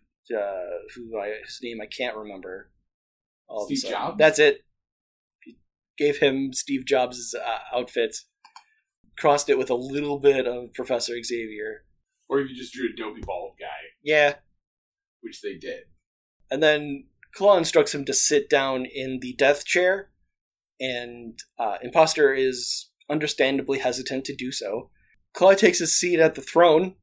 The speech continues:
Speaker 1: naturally, and then a guy we've never seen before in a suit and tie jumps out with a power buffer and sharpens the claw on Claw's claw.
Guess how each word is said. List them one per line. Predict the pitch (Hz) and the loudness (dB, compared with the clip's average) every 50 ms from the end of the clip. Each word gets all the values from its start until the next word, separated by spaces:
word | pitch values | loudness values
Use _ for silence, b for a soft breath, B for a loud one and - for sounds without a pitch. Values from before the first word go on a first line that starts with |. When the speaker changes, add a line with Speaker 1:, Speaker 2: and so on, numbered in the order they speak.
| _ _ _ - | _ _ _ -4
Speaker 1:
naturally, | 135 131 120 - 131 131 139 156 156 - | -2 -2 0 0 0 2 2 0 0 -2
and | 139 135 139 | -4 -2 0
then | 147 147 147 | 0 2 2
a | 143 143 | 2 4
guy | 143 151 160 165 160 156 147 143 - _ _ _ _ _ _ _ - | 6 6 8 8 6 4 2 0 -6 _ _ _ _ _ _ _ -8
we've | 135 131 135 | -6 -2 0
never | 147 143 131 | 0 0 0
seen | - - 165 202 | 0 0 0 0
before | 202 - - 135 127 127 127 | 0 -2 -2 0 2 2 2
in | 127 123 | 2 -2
a | 120 | -2
suit | - - 165 165 | -2 -2 -2 -4
and | 156 139 131 | -6 -6 -4
tie | 131 123 117 127 139 - _ _ _ _ _ _ _ _ _ _ - | -2 0 0 0 -2 -2 _ _ _ _ _ _ _ _ _ _ 4
jumps | - 165 160 160 160 165 | 6 6 6 6 8 8
out | 156 156 151 160 | 8 8 8 6
with | 156 139 139 - | 2 0 0 2
a | 139 131 127 127 123 | 0 0 0 -2 -4
power | 127 - - 170 214 220 214 | -2 4 4 6 8 8 8
buffer | 185 165 143 - 185 190 208 202 - _ _ _ _ - | 8 6 6 6 4 2 2 0 -6 _ _ _ _ -6
and | - 143 139 139 | -4 -2 -2 0
sharpens | - - - 180 185 180 196 180 180 165 | -2 2 4 4 4 4 2 -2 -2 2
the | - 175 | 0 0
claw | 165 - - 175 175 175 175 175 | 0 2 4 6 8 8 8 6
on | 170 165 | 4 0
Claw's | - - 180 185 185 175 175 175 180 | -6 -2 2 6 6 6 6 4 2
claw. | - 202 202 214 180 143 120 107 - - | 2 6 8 10 10 10 8 6 0 -8